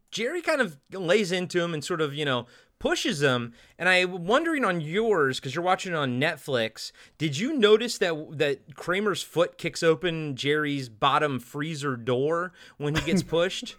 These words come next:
Speaker 2: I did not notice that.
Speaker 1: Yeah, so I, I don't know. I thought that was weird because when they do more of a close-up of Jerry, you can tell it's closed, so it's different, obviously different takes, but I wouldn't be surprised if you couldn't even see it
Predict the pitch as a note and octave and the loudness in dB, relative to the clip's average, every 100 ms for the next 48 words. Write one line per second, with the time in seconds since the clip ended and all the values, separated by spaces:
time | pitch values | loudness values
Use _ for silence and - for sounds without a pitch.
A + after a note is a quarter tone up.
0 | _ - - - D#3 C#3+ D3+ C#3 C#3+ E3+ | _ -20 -12 4 6 6 4 4 6 6
1 | E3 F#3 E3+ - G#2+ G#2+ F#3 D#3 C#3+ B2+ | 8 6 6 2 0 0 2 6 6 4
2 | - E3 F#3+ G3+ G3+ D#3+ D3 F3 E3 D3 | 4 8 8 8 8 6 4 4 4 4
3 | C3+ D#3 D3 C#3+ D3 F3 F3 D#3+ F3 E3 | 4 2 2 0 -2 0 0 0 0 2
4 | F3 D3 - E3+ E3 C#3 A#2 A2+ D#3+ E3+ | 0 0 2 0 2 -2 -2 -2 0 0
5 | C3 B2 B2 C3+ G#2+ - D3 B2+ C#3 D#3+ | -2 -4 -2 -2 -4 -6 0 2 2 0
6 | - B2 A2 C3 C3 A#2+ A#2 - - D3+ | -4 -4 -2 -4 -2 -4 -6 -18 -2 0
7 | D3 C#3+ C3+ A#2+ A#2 - C3+ D#3+ - - | 0 0 -2 -2 -6 -4 -2 -2 -4 -6
8 | C3 C3 D#3 E3+ D#3 D3+ C3 D3+ D3 C#3 | -2 2 2 2 -2 -6 -4 -2 -2 -4
9 | B2 C#3 E3+ C3+ C3 A#2+ A2+ - G3 D3 | -10 -10 -8 -6 -6 -8 -10 -8 -2 0
10 | A#2+ | -2